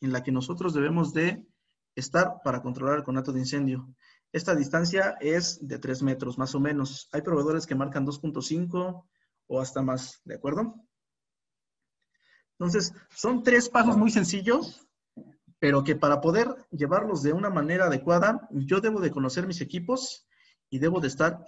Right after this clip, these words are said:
practicando con ellos. Y es aquí donde entra la importancia de los simulacros, ¿de acuerdo? Yo normalmente en las capacitaciones, yo les sugiero que no nada más hagan simulacros de,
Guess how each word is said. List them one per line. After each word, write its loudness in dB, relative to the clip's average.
practicando -2
con -2
ellos. -4
Y 4
es 4
aquí 0
donde 2
entra 0
la 2
importancia 0
de 2
los -6
simulacros, 4
¿de -6
acuerdo? -2
Yo 0
normalmente 0
en -6
las -6
capacitaciones, -4
yo 4
les 2
sugiero 2
que 2
no 4
nada 2
más 0
hagan -2
simulacros 0
de, -4